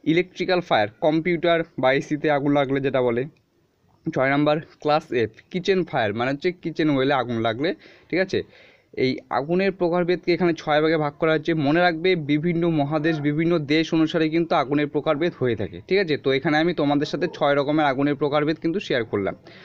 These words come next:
তো এই প্রসঙ্গে তোমাদের একটা কথাই বলে রাখছি, কিন্তু যদি তোমাদের ভিডিওটা অবশ্যই ভালো লেগে থাকে তাহলে কিন্তু লাইক করবে, আর অবশ্যই কিন্তু কমেন্ট করে জানাবে।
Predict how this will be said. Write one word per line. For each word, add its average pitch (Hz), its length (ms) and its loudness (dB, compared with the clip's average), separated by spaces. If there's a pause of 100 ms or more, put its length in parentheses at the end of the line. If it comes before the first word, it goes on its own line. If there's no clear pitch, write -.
(240)
তো 143 80 2
এই 151 100 4
প্রসঙ্গে 185 400 0
তোমাদের 185 320 0
একটা 175 280 0
কথাই 180 200 0
বলে 170 200 2
রাখছি, 175 340 0
কিন্তু 165 280 -2
যদি 170 180 4
তোমাদের 175 320 2
ভিডিওটা 160 340 2
অবশ্যই 165 380 2
ভালো 143 220 2
লেগে 160 200 2
থাকে 170 180 0
তাহলে 156 300 2
কিন্তু 165 200 0
লাইক 139 280 2
করবে, 170 260 0
আর 165 60 4
অবশ্যই 151 400 0
কিন্তু 170 160 0
কমেন্ট 170 440 0
করে 180 160 2
জানাবে। 131 360 0